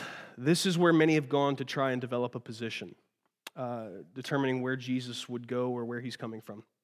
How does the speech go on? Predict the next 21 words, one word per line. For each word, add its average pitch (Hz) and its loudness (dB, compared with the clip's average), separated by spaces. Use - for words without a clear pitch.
And 147 2
I 147 6
believe 151 6
that 143 -2
some 165 4
have 143 0
stretched - 0
this 160 2
set 156 4
of 139 2
verses 151 0
to 127 -2
say 143 2
more 170 4
than 156 2
the 147 6
master 143 6
ever 127 0
intended 151 -2
to 160 0
here. 185 -2